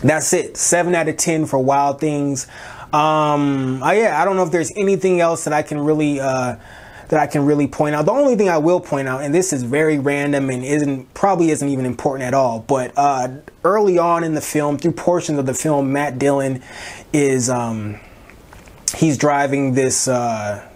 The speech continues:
I don't know what you call those boats. I don't know if it's called a pontoon boat or what, but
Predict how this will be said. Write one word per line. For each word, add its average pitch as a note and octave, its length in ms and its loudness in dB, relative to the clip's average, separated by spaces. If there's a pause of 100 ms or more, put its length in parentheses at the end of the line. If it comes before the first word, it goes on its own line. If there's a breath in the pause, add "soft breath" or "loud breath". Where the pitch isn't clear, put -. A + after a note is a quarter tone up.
(680 loud breath)
I F3 60 4
don't G#3 100 2
know G#3+ 100 2
what F3+ 220 2
you F3+ 80 0
call E3+ 340 0
those C#3 280 0
boats. - 320 -2
I C#3+ 80 0
don't F3+ 80 4
know F#3+ 80 2
if F3+ 80 0
it's D#3+ 100 -2
called C#3+ 200 0
a A#2 60 -4
pontoon D#3 680 0
boat C3+ 240 2
or A#2 80 -6
what, A#2 320 -2
but C3 180 0